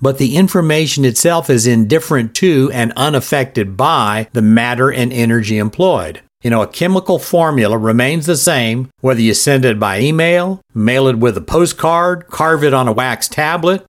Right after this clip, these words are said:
emboss it in braille dots, or send it using sign language. The matter and energy used to communicate the information do not generate the information,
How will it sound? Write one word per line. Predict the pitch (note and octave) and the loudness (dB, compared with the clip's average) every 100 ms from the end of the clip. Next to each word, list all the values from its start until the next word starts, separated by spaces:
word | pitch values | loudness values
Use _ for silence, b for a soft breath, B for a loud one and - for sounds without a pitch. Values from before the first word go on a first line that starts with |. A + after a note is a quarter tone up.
| - | -8
emboss | G#2+ F#2 B2+ D3+ D3 | -6 -2 0 0 0
it | E3 | 0
in | C3 A2 G2+ F#2 | 2 0 -2 -2
braille | B2+ C#3 B2 | 0 2 0
dots, | G2+ A2 B2 D#3 E3 - _ | -2 0 0 0 -4 -12 _
or | - A2 | -4 -2
send | G#2 D3+ D#3 | 0 0 0
it | D#3+ A2+ | 0 0
using | D3 C#3 C#3 | -2 0 0
sign | - C3+ B2 A2+ | 0 0 0 -2
language. | G2+ F#2 F2 F2+ G2 - _ | -4 -6 -10 -14 -16 -20 _
The | A2+ | -4
matter | G#2+ A#2+ C#3+ D#3+ | -2 -2 0 -2
and | C#3 C#3+ | 0 0
energy | C#3+ D3+ C3 G#2+ G#2+ | 0 0 0 -2 -4
used | G2 A#2 C#3+ B2+ | -2 0 0 -2
to | |
communicate | A#2 A2+ G#2 E3+ G#3+ C#3+ B2+ | -4 -2 2 2 2 2 0
the | B2 A#2 | 0 0
information | A2+ A2+ A2 A2 A2+ B2 A#2 B2 | 0 -2 0 0 -2 -4 -6 -4
do | D3 | 0
not | C#3 C#3 C#3 C3+ A2 | 0 0 -2 -8 -12
generate | F#2+ C#3 D#3+ D#3 A2+ G#2 G2+ | -4 -2 0 0 0 0 -4
the | G#2+ A#2 | -4 -4
information, | A2+ A#2 A2 A2+ A2 B2 | -2 -2 -2 -2 -2 -4